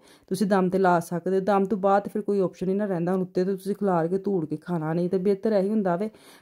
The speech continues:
जो इन बच्चियों को चावल नहीं बनाने आते, बच्चियों की बात कर रही हूँ, माओं को तो आते ही आते हैं, उनकी तो कोई बात ही नहीं कर रहा, माएँ तो माएँ हैं।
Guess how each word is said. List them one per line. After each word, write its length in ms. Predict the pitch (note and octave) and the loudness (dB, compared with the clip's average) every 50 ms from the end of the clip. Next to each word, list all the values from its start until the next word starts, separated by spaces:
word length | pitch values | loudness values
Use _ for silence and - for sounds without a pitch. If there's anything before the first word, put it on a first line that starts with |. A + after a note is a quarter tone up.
| _ - | _ -6
जो 180 | F#3+ F#3+ C4 C#4+ | 2 4 6 8
इन 160 | C#4 C#4 C4 | 8 8 6
बच्चियों 300 | A3 G#3+ - A3+ G3 F#3 | 6 0 -2 -2 -2 -2
को 80 | G3 F#3+ | -2 -4
चावल 360 | - G#3 F3+ E3 D#3+ E3 E3 | -2 0 0 0 0 0 -2
नहीं 120 | E3+ E3 | -2 -4
बनाने 320 | E3+ E3+ F3+ F3+ F3 D#3+ D#3 | -2 -2 0 0 0 -2 -2
आते, 160 | D#3+ - E3+ | -4 -4 -4
बच्चियों 340 | F3 F3+ F3+ - F#3 F#3 F3 | -6 -6 -6 -2 -2 0 0
की 80 | F#3+ | 0
बात 280 | F#3 F#3 E3+ D#3+ - - | 0 2 0 0 -2 -2
कर 220 | - F3+ E3+ D#3 | -2 0 0 0
रही 100 | D3+ D#3+ | 0 0
हूँ, 100 | E3+ F3 | 2 2
माओं 240 | F3+ F3 E3+ D#3+ D#3 | 2 2 0 -2 -2
को 120 | - - | -4 -4
तो 120 | F3+ F#3+ F#3 | -2 0 2
आते 260 | E3+ D#3 - - F3+ | 2 0 0 -2 -2
ही 100 | F#3+ F#3 | 0 0
आते 300 | F3+ D#3+ - - D#3+ E3+ | -2 -2 -2 -2 -2 0
हैं, 80 | F#3 F#3 | 0 0
उनकी 200 | F3 E3 - E3+ | -2 -4 -4 -6
तो 100 | - F#3 | -8 -6
कोई 140 | - F3+ | -4 0
बात 260 | F3 F3+ E3 D#3 D3+ - | 0 2 2 0 0 0
ही 60 | F3 | -2
नहीं 100 | G3+ F#3+ | -2 0
कर 160 | - F3+ D#3 | 0 -2 0
रहा, 140 | D3+ F3+ F#3+ | 0 0 0
माएँ 240 | G3+ F#3 F3 E3 E3 | 0 0 0 -2 -2
तो 120 | - F3 | -2 -2
माएँ 320 | E3+ E3+ D#3+ D#3+ E3 G3 | -2 -2 -4 -2 0 0
हैं। 260 | A3+ F#3 - A#3+ - | 0 0 0 -4 -4